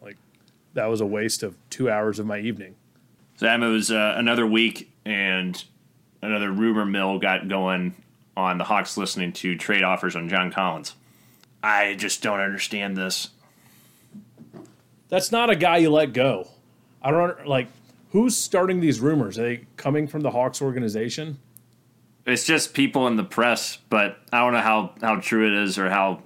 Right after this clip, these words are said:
Speaker 2: untrue it is, but, um, I, I'm beginning to wonder if the,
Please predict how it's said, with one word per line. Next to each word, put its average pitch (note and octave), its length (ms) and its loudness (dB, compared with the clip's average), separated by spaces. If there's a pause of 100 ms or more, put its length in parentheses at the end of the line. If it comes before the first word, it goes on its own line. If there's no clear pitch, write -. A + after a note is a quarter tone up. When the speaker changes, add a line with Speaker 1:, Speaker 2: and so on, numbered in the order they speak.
Speaker 2:
untrue G#2 400 -2
it F#2 60 0
is, E2+ 240 -4
but, F#2+ 280 0
um, E2+ 340 -2 (1120)
I, A2 260 2
I'm A#2 280 0
beginning A2+ 280 2
to G2+ 80 -2
wonder G#2+ 440 0
if G2 140 -6
the, G#2 120 -2